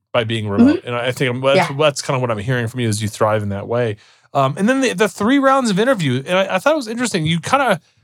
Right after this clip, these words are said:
Speaker 1: you qualified that and said, like, "Even though we're a small team, we do three rounds of interviews." Like, I would,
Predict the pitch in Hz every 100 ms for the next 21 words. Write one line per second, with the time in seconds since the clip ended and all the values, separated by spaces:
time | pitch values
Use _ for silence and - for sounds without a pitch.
0 | _ - 165 147 175 294 226 - 175 165
1 | 160 147 160 151 180 185 208 196 175 160
2 | 139 - 175 165 160 - 226 220 165 139
3 | 139 139 - 147 139 131 123 117 131 127
4 | 113 107 98 151 143 - _ _ _ _
5 | _ _ _ _ - 214 294 285